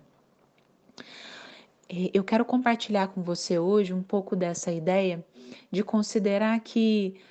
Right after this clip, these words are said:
cada momento você pode ter necessidades diferentes, você pode ter, é, ideias, movimentos, vontades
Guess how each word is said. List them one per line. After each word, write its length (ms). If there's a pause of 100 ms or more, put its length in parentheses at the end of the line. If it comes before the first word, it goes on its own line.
(260)
cada 320
momento 520
você 280
pode 400
ter 200
necessidades 880
diferentes, 720 (380)
você 240
pode 460
ter, 520 (560)
é, 360
ideias, 920 (300)
movimentos, 1300 (240)
vontades 1300